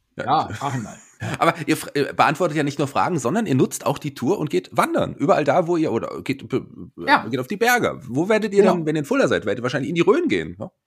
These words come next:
Speaker 2: Ja, in der Tat. Also das ist die Gipfeltour.
Speaker 1: Hm.
Speaker 2: Hintergrund ist, dass wir auf unserer letzten Tour feststellten, dass wir beide noch nicht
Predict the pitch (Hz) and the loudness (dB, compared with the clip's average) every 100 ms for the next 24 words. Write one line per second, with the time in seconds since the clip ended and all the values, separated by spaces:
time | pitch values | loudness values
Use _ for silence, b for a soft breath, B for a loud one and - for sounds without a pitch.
0 | _ 127 123 143 - 175 170 156 123 - | _ 2 4 4 2 -2 0 0 0 0
1 | 156 170 180 180 214 - 185 202 214 - | 0 0 0 -4 -6 -6 2 2 2 2
2 | 147 - 135 113 98 101 208 220 185 214 | 0 0 -4 -6 -2 0 4 4 2 0
3 | 214 208 202 - 175 143 175 165 156 208 | -2 -6 -8 -4 -4 -2 -2 0 2 0
4 | 220 - 156 151 139 170 170 - - 120 | -2 -8 -4 -2 -2 -2 -2 -6 -10 -8
5 | 120 165 208 B B B 170 156 180 143 | -6 -4 -6 B B B -2 0 0 4
6 | 160 156 196 233 220 170 143 165 214 - | 6 6 4 2 2 0 0 0 0 -4